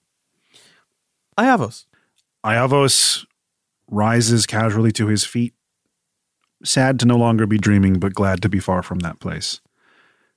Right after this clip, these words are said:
Speaker 2: And the quill staff is still gripped in his hands like a weapon.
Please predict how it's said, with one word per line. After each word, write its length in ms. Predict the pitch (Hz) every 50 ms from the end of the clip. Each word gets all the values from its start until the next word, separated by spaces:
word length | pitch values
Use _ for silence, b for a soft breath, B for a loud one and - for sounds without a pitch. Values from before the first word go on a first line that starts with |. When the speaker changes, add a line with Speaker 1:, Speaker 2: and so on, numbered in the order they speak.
| _ -
Speaker 2:
And 200 | - 90 87 85
the 60 | 101
quill 240 | - - 139 135 135
staff 360 | - - - 120 113 101 107
is 100 | 104 -
still 240 | - - 123 113 107
gripped 260 | - 113 113 113 - 113
in 80 | 98
his 180 | 98 98 - -
hands 340 | 101 101 104 104 104 95 98
like 120 | 95 85
a 60 | 87 85
weapon. 460 | 85 87 90 - 80 73 73 -